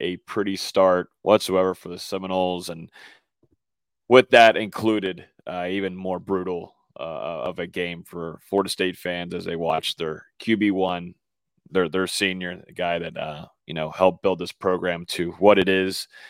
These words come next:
back to how it's supposed to be in Tallahassee. Uh, Jordan Travis going down with an apparent, uh, really gruesome leg injury, uh, with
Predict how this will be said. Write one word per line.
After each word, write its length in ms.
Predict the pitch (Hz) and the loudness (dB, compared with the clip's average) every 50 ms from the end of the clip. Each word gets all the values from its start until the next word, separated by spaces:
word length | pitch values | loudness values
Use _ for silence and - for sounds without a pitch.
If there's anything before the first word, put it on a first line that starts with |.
| - - - - - _ _ _ _ | -20 -20 -20 -20 -20 _ _ _ _
back 240 | - 107 98 98 - | 6 8 8 8 6
to 100 | - 95 | 4 4
how 140 | 92 92 90 | 4 6 6
it's 140 | 87 - - | 4 2 -4
supposed 360 | - - 113 104 107 - - | 0 4 6 6 6 4 2
to 80 | - 82 | -4 -6
be 300 | 92 90 90 90 92 - _ | -4 -4 -4 -6 -8 -12 _
in 100 | - 90 | -12 -4
Tallahassee. 800 | - 92 90 90 92 85 85 85 87 - - 85 85 90 90 - _ - | 0 0 0 2 0 0 -2 -2 -4 -8 -10 -12 -12 -14 -16 -18 _ -18
Uh, 160 | 85 82 82 | -16 -16 -12
Jordan 260 | 90 - 95 92 87 87 | -6 -4 -4 -4 -4 -8
Travis 400 | - - 90 87 87 85 - - | -6 -4 -2 -2 -2 -4 -6 -8
going 260 | 92 87 82 82 80 | -8 -8 -8 -6 -6
down 220 | 85 85 82 82 | -6 -6 -6 -6
with 180 | 78 78 - - | -8 -10 -12 -14
an 60 | 78 | -16
apparent, 500 | 80 - - - 90 90 87 87 85 - _ _ _ _ _ - - - - - - _ _ _ _ - - - | -16 -14 -8 -6 -4 -4 -4 -6 -10 -12 _ _ _ _ _ -20 -20 -20 -20 -20 -20 _ _ _ _ -16 -12 -12
uh, 120 | 65 76 87 | -12 -8 0
really 260 | 90 104 101 90 85 | 2 4 4 4 2
gruesome 680 | 78 - 87 92 95 92 82 - - 87 80 80 - - _ _ - | -2 -6 -4 -2 -2 -2 -2 -4 -6 -8 -10 -10 -14 -20 _ _ -14
leg 320 | 82 90 82 82 82 78 | -10 -8 -8 -8 -8 -10
injury, 720 | 73 78 82 82 80 - - 87 82 80 76 71 71 65 - _ _ - - | -12 -16 -16 -18 -18 -18 -16 -16 -14 -12 -12 -14 -16 -18 -20 _ _ -20 -16
uh, 200 | - - 73 80 | -14 -14 -14 -14
with 240 | 76 78 - - | -14 -14 -14 -16